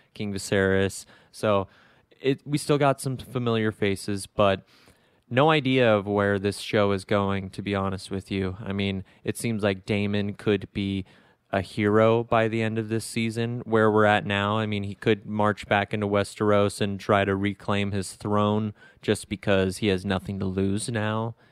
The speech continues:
in his mind. We don't even know how he feels about his children, to be honest, or how he feels about Rhaenyra, if they've seen each other, if they haven't seen each other. I'm assuming they probably haven't. And Rhaenyra seems a little more jaded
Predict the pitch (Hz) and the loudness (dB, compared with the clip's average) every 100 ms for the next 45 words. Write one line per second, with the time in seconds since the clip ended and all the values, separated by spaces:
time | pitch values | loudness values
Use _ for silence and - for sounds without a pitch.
0 | _ 110 110 107 110 107 117 - - _ | _ -4 -4 -2 0 0 0 -8 -20 _
1 | _ 160 165 139 110 101 101 101 98 95 | _ -2 0 0 0 2 2 2 2 -2
2 | 95 - - - - - - - - - | -4 -6 -8 -6 -6 -6 -8 -8 -6 -6
3 | - - 104 _ _ - 98 98 95 - | -8 -10 -12 _ _ -6 -2 -2 -2 -8
4 | 95 - - _ _ - 120 110 - 107 | -10 -16 -20 _ _ 4 4 4 0 0
5 | 107 98 - 101 101 98 95 104 98 107 | 2 2 -2 -4 -2 -4 -4 -4 -4 -4
6 | 104 - _ _ - 107 104 104 - 104 | -6 -10 _ _ -6 -2 -2 -4 -6 -4
7 | 107 107 107 104 104 107 - 95 - 98 | -4 0 2 4 2 0 -4 -6 -6 -2
8 | 98 101 104 104 104 101 104 101 104 - | -2 -2 -4 -4 -4 -2 -2 0 -4 -6
9 | _ _ _ _ - 117 117 - 101 98 | _ _ _ _ -6 -4 -2 -4 -4 -4
10 | 95 95 101 95 98 98 101 107 101 95 | -6 -2 -2 -2 -6 -8 -6 -4 -4 -6
11 | - - 120 113 104 104 117 113 - 117 | -12 -4 0 2 2 2 2 2 0 -4
12 | 101 101 101 95 95 95 90 - 104 98 | -2 0 0 0 0 -2 -2 0 2 4
13 | 98 95 | 2 0